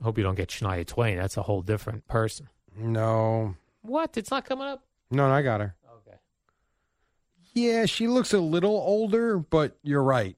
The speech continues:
Speaker 2: She looks like a kid.
Speaker 1: Yeah, she looks like a kid.
Speaker 2: Yeah, that is tough,
Speaker 1: And you're
Speaker 2: man.
Speaker 1: right. Like, I don't know what kind of I D she is showing 'cause it's not a driver's license, right?
Speaker 2: Wow.
Speaker 1: 'Cause she doesn't drive. But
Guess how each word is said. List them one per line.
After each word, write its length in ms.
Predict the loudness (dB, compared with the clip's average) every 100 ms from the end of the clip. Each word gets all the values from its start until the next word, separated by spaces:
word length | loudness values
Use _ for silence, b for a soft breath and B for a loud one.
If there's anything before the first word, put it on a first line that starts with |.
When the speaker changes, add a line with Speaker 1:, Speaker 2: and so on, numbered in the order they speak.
| _
Speaker 2:
She 200 | -6 -2
looks 220 | -2 -2
like 160 | -4 -4
a 40 |
kid. 320 | -10 -10 -10 -14 0
Speaker 1:
Yeah, 200 | 2 2
she 120 | 0
looks 140 | -2 -2
like 140 | -2
a 40 |
kid. 340 | -4 -4 -6 -8 _ _
Speaker 2:
Yeah, 320 | -12 -6 -6 -4
that 240 | -2 -2
is 220 | -2 -8
tough, 520 | -8 -8 -4 -4 -4 0
Speaker 1:
And 140 | 2
you're 100 | 4
Speaker 2:
man. 80 | 4
Speaker 1:
right. 60 | 4
Like, 140 | 6
I 80 | 4
don't 160 | 4
know 80 | 2
what 160 | 2 4
kind 180 | 4 6
of 80 |
I 140 | 6 4
D 260 | 4 2 0
she 400 | 0 0 0 0 0
is 160 | 0
showing 400 | 4 4 4 4
'cause 160 | 2 0
it's 100 | 4
not 180 | 4 4
a 40 |
driver's 420 | 4 4 2 0
license, 460 | -2 -4 -4 -6 -2
right? 300 | 0 0 -2 -10 _ _ _ _ -18
Speaker 2:
Wow. 220 | -14 -12
Speaker 1:
'Cause 140 | -4 0
she 80 | 2
doesn't 280 | 2 0
drive. 500 | 2 4 4 0 -8 -18 _ _ _ _ _ _ 4
But 360 | 6 4 0